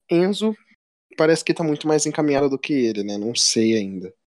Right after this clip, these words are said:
Mas, né, mais títulos ali, outros aqui nas categorias de base, eu acho que esse outro menino, Enzo, vai, vai vir forte,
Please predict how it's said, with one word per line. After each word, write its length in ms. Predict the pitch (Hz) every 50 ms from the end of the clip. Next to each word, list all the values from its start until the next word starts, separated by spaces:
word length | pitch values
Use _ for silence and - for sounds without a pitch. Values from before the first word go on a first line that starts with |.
| _ - - - - - - - - _ _ -
Mas, 680 | 123 127 131 139 151 165 180 190 190 - - - - -
né, 300 | 127 135 147 170 190 196
mais 260 | 180 165 165 165 165 -
títulos 440 | - - 180 170 185 175 170 165 175
ali, 240 | 170 170 190 202
outros 320 | 202 190 190 - 170 156 165
aqui 260 | 156 160 - - 190 202 208
nas 580 | 185 165 147 139 135 127 127 - - - - -
categorias 520 | - 139 135 143 135 139 139 143 143 139
de 80 | 143 147
base, 400 | 143 139 135 135 139 143 147 147
eu 80 | 147
acho 160 | 147 147 -
que 80 | - 147
esse 160 | 143 - -
outro 220 | 143 139 139 - 147
menino, 420 | 147 143 139 135 135 139 135 131
Enzo, 340 | 123 120 127 131 127 131 127 131
vai, 260 | 120 123 127 131 135 131 - _ _ _ _ _ _ -
vai 160 | 131 131 127
vir 140 | 127 131 139
forte, 540 | - - 131 123 123 135 - - - -